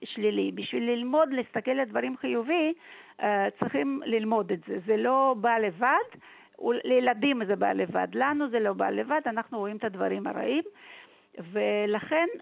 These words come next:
אה, חייבים קודם כל להבין, אה, מה גורם לי בעצם ל-, לאכול, אה, לאכול באכילה רגשית, מה שנקרא,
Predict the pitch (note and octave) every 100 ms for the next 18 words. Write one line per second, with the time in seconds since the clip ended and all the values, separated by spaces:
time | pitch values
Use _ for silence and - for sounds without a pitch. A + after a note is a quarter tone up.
0 | - - A3 - - A#3 A3 G#3+ C#4+ D4+
1 | D4 C#4 F4 B3 G#3+ G3 F3 A3 C4 D4
2 | F#4 _ _ _ _ _ - G3+ G3+ -
3 | A#3 A#3+ D#4+ G#4 D4+ D4 D#4+ E4+ C#4+ C#4+
4 | - C#4 B3+ B3 B3+ A3+ A3+ - A#4+ G4
5 | - G#3+ - A3+ - A#3 A3 - - B3
6 | A3 G3 - - F#3 F#3 F#3 G#3 G3+ A3
7 | F3+ F3+ - F3 F#3+ B3+ C4 D#4 D4+ D#4+